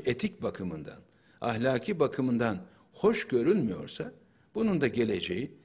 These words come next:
elbette hukuk içerisinde bulunabilir. Ben doğrusu böyle bir şeyin olmasını, olabileceğini, bir kısım insanların yönlendirilmesini, bir gazetenin satışında veya alışverişinde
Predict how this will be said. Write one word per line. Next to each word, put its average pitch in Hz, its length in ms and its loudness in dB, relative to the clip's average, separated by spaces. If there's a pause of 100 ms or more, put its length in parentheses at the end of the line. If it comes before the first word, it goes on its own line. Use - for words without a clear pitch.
(140)
elbette 151 580 -2 (100)
hukuk 147 300 -6
içerisinde 90 640 -8 (120)
bulunabilir. 104 680 -2 (540)
Ben 131 200 4
doğrusu 120 360 2
böyle 110 280 0
bir 98 80 -6
şeyin 110 260 -2
olmasını, 98 640 0 (180)
olabileceğini, 98 840 0 (460)
bir 123 80 -6
kısım 127 300 -2
insanların 113 520 0
yönlendirilmesini, 98 1080 -4 (480)
bir 143 160 0
gazetenin 127 500 2
satışında 113 720 -2
veya 110 220 -2
alışverişinde 107 920 -2